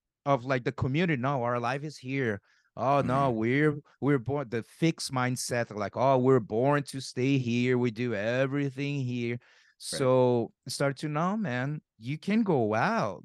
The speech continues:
Speaker 1: you know, like, for them to get out of the neighborhood. Imagine going out of the country, psh, you know, so just going out of the neighborhood, like, dude, the, the beach is fifteen minutes away. You're not even aware that the, that thing
Speaker 2: Right.
Speaker 1: exists,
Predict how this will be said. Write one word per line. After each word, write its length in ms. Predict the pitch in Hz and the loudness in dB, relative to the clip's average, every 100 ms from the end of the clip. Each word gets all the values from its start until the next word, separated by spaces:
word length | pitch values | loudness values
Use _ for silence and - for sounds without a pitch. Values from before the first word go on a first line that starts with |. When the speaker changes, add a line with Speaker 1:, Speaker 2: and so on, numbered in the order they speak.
| _ | _
Speaker 1:
you 180 | 123 120 | -2 0
know, 160 | 123 | 0
like, 180 | 123 117 | 0 -4
for 200 | - 170 | -2 -2
them 260 | 131 160 202 | 0 -2 -2
to 140 | - | -4
get 220 | 139 135 | -2 0
out 160 | 131 196 | 0 0
of 80 | 180 | -2
the 120 | 151 | -4
neighborhood. 520 | 127 151 180 127 160 | -2 -4 -2 -2 0
Imagine 380 | 156 165 226 240 | 0 0 0 0
going 220 | 190 160 | 2 2
out 120 | 151 | 2
of 60 | 160 | 0
the 80 | 127 | -6
country, 480 | - 147 135 - - | -12 -10 -10 -14 -20
psh, 140 | - - _ - - - | -20 -20 _ -20 -20 -6
you 80 | 135 | 2
know, 100 | 139 | 4
so 240 | 139 151 131 | 4 6 6
just 260 | 160 185 | 4 2
going 260 | - 175 151 | 4 4 4
out 120 | 160 | 4
of 80 | 165 | 4
the 80 | 151 | 4
neighborhood, 520 | 131 160 143 139 135 | 4 2 4 2 2
like, 240 | 120 113 | 0 -4
dude, 180 | 113 143 | -4 -4
the, 140 | 123 110 _ | -4 -8 _
the 80 | - | -6
beach 280 | 117 127 156 | -4 -2 -2
is 100 | 117 | -4
fifteen 380 | - 123 - 123 | -4 -4 -2 2
minutes 260 | 117 123 - | 4 4 4
away. 220 | 110 120 | 2 4
You're 100 | 135 | 4
not 180 | 123 120 | 4 2
even 180 | 123 117 | 2 0
aware 360 | 95 98 113 | 0 -2 -2
that 100 | 143 | 0
the, 180 | 147 131 _ | 0 -4 _
that 180 | 131 127 | -2 -2
thing 160 | 147 139 101 | -6 -6 -4
Speaker 2:
Right. 200 | - 104 | -4 -4
Speaker 1:
exists, 300 | 123 - | -6 -10